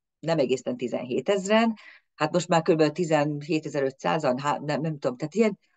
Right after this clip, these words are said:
ilyen nap van, hogy naponta ötven meg száz emberrel növekszik, a, persze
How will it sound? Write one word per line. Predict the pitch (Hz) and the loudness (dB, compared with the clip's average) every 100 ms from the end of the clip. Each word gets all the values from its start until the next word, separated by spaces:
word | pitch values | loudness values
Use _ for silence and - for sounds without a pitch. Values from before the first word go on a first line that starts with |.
| _ - | _ -2
ilyen | 226 | 2
nap | 254 339 240 | 4 4 4
van, | 294 | 2
hogy | 240 | 2
naponta | 220 170 156 | 0 -2 0
ötven | 151 151 139 120 | -2 -2 -4 -4
meg | 131 123 - | -4 -6 0
száz | 147 131 | 0 2
emberrel | 120 123 120 117 123 123 | 0 0 0 0 -2 -2
növekszik, | 139 139 127 - - 175 208 - | -4 -2 -2 -4 -6 -4 -4 -4
a, | - | -4
persze | 123 - 139 - | -4 -4 -4 -4